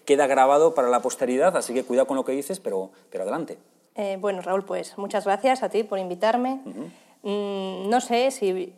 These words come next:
Speaker 2: se podría decir que soy una experta en, en desarrollo de competencias. Eh,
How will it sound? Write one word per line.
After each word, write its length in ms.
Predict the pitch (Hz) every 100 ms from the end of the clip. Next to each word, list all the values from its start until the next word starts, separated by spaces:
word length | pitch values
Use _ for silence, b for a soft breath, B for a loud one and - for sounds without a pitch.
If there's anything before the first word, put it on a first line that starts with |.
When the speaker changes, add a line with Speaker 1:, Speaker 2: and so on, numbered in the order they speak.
| -
Speaker 2:
se 160 | 190
podría 260 | 185 180 190
decir 220 | 190 208
que 60 | 180
soy 160 | 196 190
una 140 | 180
experta 580 | 170 - 185 185 214 190
en, 380 | 175 170 156 -
en 120 | 180
desarrollo 320 | 170 180 180 185
de 80 |
competencias. 800 | 175 175 160 180 190 214 208 208 -
Eh, 640 | 170 160 156 151 143 147